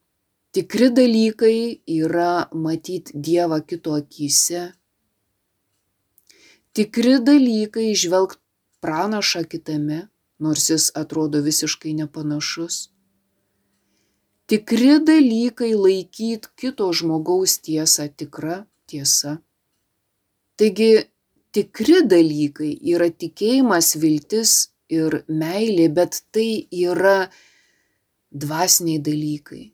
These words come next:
Tai yra buvimas su tuo, kuris prisikėlė, kuris apie save pasakė: „Aš esu kelias, aš esu tiesa,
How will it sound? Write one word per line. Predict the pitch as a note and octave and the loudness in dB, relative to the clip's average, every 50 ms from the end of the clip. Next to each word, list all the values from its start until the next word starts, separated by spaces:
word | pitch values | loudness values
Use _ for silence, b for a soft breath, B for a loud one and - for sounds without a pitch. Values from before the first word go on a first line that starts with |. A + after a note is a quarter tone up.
| _ _ | _ _
Tai | _ - F#3+ | _ 2 4
yra | G3 G3 G3 F#3+ F#3 - - | 4 6 6 4 2 2 -4
buvimas | - D3+ C#3+ C#3 F3 F3+ E3+ D3+ D3 - G#3+ B3+ C4 C4 C4 B3 A#3+ - - - - _ _ _ | -10 -12 -6 0 4 4 4 2 2 0 0 2 2 2 0 2 2 2 2 0 -2 _ _ _
su | _ - - - - - G3+ G#3 G#3 G#3+ G#3+ _ _ _ _ _ - | _ -6 -4 -2 -2 0 0 0 0 -2 -6 _ _ _ _ _ -6
tuo, | F3 E3+ E3+ E3+ E3 E3 | -2 2 2 2 2 0
kuris | E3 - - D#3+ D#3+ D#3 D#3 D#3 - - - _ _ _ _ | -4 -8 -6 -4 -2 0 2 2 0 0 -2 _ _ _ _
prisikėlė, | - - D3+ D3 - - - C#3+ - - E3 E3 E3 D#3 D3 C#3+ C#3+ - _ _ _ _ _ _ _ _ _ _ _ _ - | -12 -8 -4 -2 -2 -2 -2 -4 -8 -4 -2 -2 0 -2 -2 -8 -10 -16 _ _ _ _ _ _ _ _ _ _ _ _ -2
kuris | - F3 F3 F#3 A#3+ C4+ - D4 | 2 4 6 6 6 4 4 2
apie | C4 B3+ - A3 G3 F#3 | 2 2 2 0 0 2
save | - - F#3 E3+ F3 E3+ | 2 0 0 0 0 -2
pasakė: | E3+ - E3+ E3 - F3+ E3 D#3+ D#3 - D#3 D3 | -2 -2 -2 -2 0 0 -2 -4 -6 -6 -6 -6
„Aš | D3 - - C#3 | -4 -4 -4 -4
esu | C3+ - - - | -6 -6 -8 -8
kelias, | - _ - D3+ D#3+ F3+ G3 G#3+ G#3 F3+ D#3 - - - - - _ _ _ _ _ _ _ _ _ _ _ _ _ _ _ _ _ - | -12 _ -14 -10 -6 -6 -6 -4 -4 -4 -2 0 0 0 0 -2 _ _ _ _ _ _ _ _ _ _ _ _ _ _ _ _ _ -8
aš | D#3+ D#3 - - | -4 -2 0 0
esu | E3 D#3 - - - D#3 D3 C#3 C#3 - _ _ _ _ | 0 0 0 0 0 0 -2 -2 -4 -6 _ _ _ _
tiesa, | - - D#3 D3 D3 - - - B3 B3+ G#3 D#3 - | -8 -6 -4 0 0 2 2 2 0 -2 -4 -4 -6